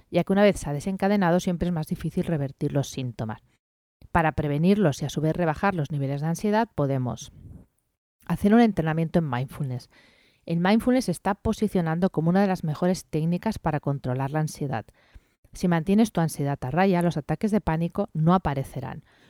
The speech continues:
Lo bueno del mindfulness es que una vez has aprendido a practicarlo, puedes hacerlo por tu cuenta y en cualquier lugar.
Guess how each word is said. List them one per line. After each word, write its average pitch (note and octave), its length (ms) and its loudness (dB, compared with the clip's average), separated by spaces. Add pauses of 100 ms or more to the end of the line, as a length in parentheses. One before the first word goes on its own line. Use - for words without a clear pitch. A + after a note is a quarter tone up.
Lo C#3 140 0
bueno F3 200 4
del C#3 140 -2
mindfulness E3+ 580 0
es F3+ 140 -8
que - 100 -4
una F3 140 2
vez F#3 220 4
has E3 140 -6
aprendido E3 460 0
a - 40 -4
practicarlo, F3 680 -2
puedes G#3+ 420 -2
hacerlo C#3 460 -8
por - 220 2
tu F3+ 140 4
cuenta A3 380 2
y G3 60 2
en D#3 100 0
cualquier C#3 400 -4
lugar. A#2 320 -6